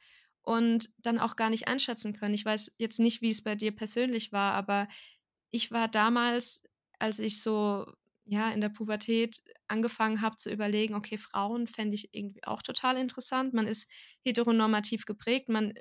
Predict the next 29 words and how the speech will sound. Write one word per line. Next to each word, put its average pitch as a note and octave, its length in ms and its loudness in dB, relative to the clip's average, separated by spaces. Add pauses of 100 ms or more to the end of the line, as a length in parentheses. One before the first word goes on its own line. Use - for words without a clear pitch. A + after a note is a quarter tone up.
(220)
ist A3 220 -2
in A3+ 140 2
Anführungszeichen A3 640 0
automatisch G#3 580 0
eher G#3+ 220 0
in G#3 60 2
Beziehungen G#3 540 0
mit F#3+ 120 -4
Männern B3 320 2
gegangen, C4 420 0
weil G3+ 140 0
das - 180 -6
war, G3 200 -4
wurde G3+ 280 -4
irgendwie G3+ 220 0
erwartet G#3+ 500 2
und A3 80 2
ich G#3 120 -2
meine, G3+ 160 0
darauf G3 300 -2 (340)
steht A3+ 280 0
man G#3 160 2
ja G3+ 140 2
als G3+ 160 -2
bisexuelle G3+ 580 -4
Person G3 420 -2
ja F#3 280 0
auch, A#3 240 2
deswegen G3+ 600 -2